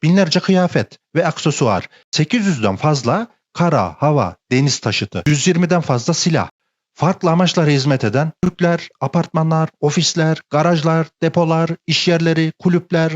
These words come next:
hangarlar, sığınaklar, tesisler, atölyeler. Rockstar'ın resmi olarak yayınladığı modlar haricinde oyuncuların bu modlar için oluşturduğu sayısı sınırsız içerikler. <sighs> G T A bir oyun değil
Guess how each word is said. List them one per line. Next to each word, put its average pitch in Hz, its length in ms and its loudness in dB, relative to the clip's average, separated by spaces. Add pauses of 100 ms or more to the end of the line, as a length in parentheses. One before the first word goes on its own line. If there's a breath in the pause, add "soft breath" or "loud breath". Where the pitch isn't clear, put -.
hangarlar, 175 680 0
sığınaklar, 208 680 0 (120)
tesisler, 220 640 0 (760 loud breath)
atölyeler. 98 720 -2 (140)
Rockstar'ın 156 540 -2
resmi 139 340 0
olarak 131 400 0
yayınladığı 135 640 2
modlar 127 380 0
haricinde 120 760 -2 (100)
oyuncuların 165 720 2
bu 139 80 0
modlar 175 360 0
için - 320 -4
oluşturduğu 143 840 0 (180)
sayısı 156 560 0
sınırsız 151 840 0 (160)
içerikler. 113 800 -4 (220)
<sighs> - 1300 -6
G 143 200 2
T 143 120 0
A 104 140 -2
bir 123 80 -2
oyun 123 380 0
değil 110 320 -2